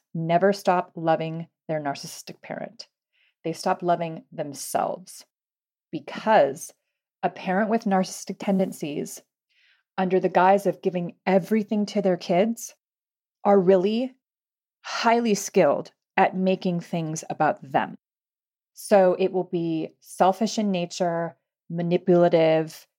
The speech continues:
You're not gonna get a whole lot of, like, "I'm sorry," and emotional maturity and learning how to navigate tough conversations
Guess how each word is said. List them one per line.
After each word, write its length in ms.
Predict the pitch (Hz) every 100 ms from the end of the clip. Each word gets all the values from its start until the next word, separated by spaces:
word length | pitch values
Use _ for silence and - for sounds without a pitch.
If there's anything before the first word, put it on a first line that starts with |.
| _
You're 100 | 175
not 300 | 180 180 190
gonna 140 | - 226
get 180 | 214 208
a 40 |
whole 300 | - 190 180
lot 240 | 185 185
of, 80 | 185
like, 240 | 180 170 -
"I'm 200 | 170 170
sorry," 580 | 175 190 165 170 180 185
and 120 | 180
emotional 480 | 175 175 175 - 185
maturity 760 | 170 - 185 175 175 180 185 -
and 240 | 180 175
learning 300 | 175 185 180
how 180 | 175 180
to 80 | 175
navigate 720 | 165 160 170 170 170 - -
tough 260 | 180 -
conversations 1120 | - 175 180 170 170 170 175 170 175 175 -